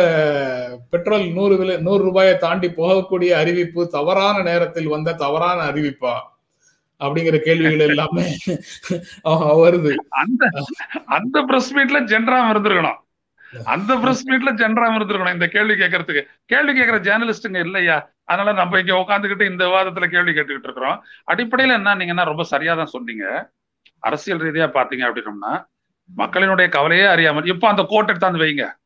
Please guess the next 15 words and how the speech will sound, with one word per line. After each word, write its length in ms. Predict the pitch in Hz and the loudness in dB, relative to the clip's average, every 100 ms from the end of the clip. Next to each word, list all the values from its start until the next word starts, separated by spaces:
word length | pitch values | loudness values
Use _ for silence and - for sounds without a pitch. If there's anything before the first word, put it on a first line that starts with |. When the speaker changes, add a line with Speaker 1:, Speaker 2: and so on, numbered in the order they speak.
| _ _ _ _ _ | _ _ _ _ _
Speaker 1:
Yeah. 180 | 131 110 _ _ _ _ _ _ - | -18 -18 _ _ _ _ _ _ -4
Speaker 2:
மக்களினுடைய 580 | 156 240 226 208 196 170 | -2 2 2 4 4 2
அப்ரூவலே 440 | 151 208 196 202 | 2 2 2 2
இல்லாம 320 | 185 165 147 139 165 196 _ _ - | 2 0 0 0 0 -2 _ _ -2
மக்கள் 300 | 170 170 240 | -2 0 0
கிட்ட 120 | 208 | 0
இருந்து 180 | 214 196 | 2 0
வசூலிக்கிற 420 | 175 208 185 165 139 | 0 -2 0 -2 0
டாக்ஸ் 280 | 160 170 160 | -2 -4 -2
தான் 240 | 135 170 254 _ _ _ _ _ | -2 -2 -4 _ _ _ _ _
இன்ஃப்ளேஷன் 600 | 180 175 180 175 - 151 | -4 -2 0 0 0 -4
அப்படின்னு 300 | 147 143 170 | -4 -4 -4
நீங்க 120 | 151 | -4
சொன்னீங்க 280 | 160 160 165 | -4 -4 -4
இல்லையா? 240 | 139 180 | -2 -2